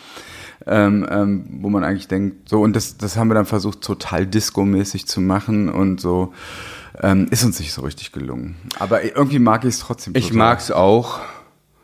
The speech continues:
Speaker 2: Aber ich mag's wirklich nur. Es ist jetzt für mich jetzt nicht irgendwie so einprägsam. Ich weiß gar nicht, wie's dahin geraten ist.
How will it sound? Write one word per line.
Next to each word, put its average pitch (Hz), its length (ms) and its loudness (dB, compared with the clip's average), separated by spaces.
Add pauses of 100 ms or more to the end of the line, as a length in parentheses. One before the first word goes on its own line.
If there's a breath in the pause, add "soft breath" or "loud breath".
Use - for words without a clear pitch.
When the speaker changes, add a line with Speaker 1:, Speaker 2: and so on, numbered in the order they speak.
(640 soft breath)
Speaker 2:
Aber 78 160 -4
ich - 100 -10
mag's 76 400 -6
wirklich - 260 -8
nur. 78 240 2
Es - 140 -6
ist 95 140 -4
jetzt - 180 -4
für 101 80 -2
mich 90 200 2
jetzt 92 180 0
nicht 101 240 2
irgendwie 85 420 0
so 87 140 0
einprägsam. 85 560 0
Ich 73 100 -4
weiß 82 160 -2
gar 80 120 0
nicht, 80 260 -2
wie's 80 180 -2
dahin 85 320 2
geraten - 1700 -4
ist. 67 260 -8